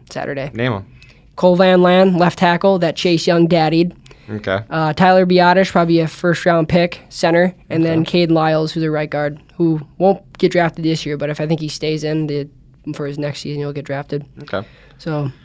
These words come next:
Speaker 2: Yeah, when was the last time a defensive player won the Heisman?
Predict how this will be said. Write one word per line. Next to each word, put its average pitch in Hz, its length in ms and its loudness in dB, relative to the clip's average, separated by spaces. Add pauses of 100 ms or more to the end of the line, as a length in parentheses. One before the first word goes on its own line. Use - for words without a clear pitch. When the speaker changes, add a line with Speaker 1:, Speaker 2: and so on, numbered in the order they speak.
(280)
Speaker 2:
Yeah, 151 320 0
when 151 340 -2
was 269 100 0
the 202 80 2
last 127 300 0
time 131 280 -2
a 101 120 -4 (200)
defensive 110 500 -6
player 98 340 -4
won 95 460 -8
the 90 300 -10
Heisman? 85 500 -12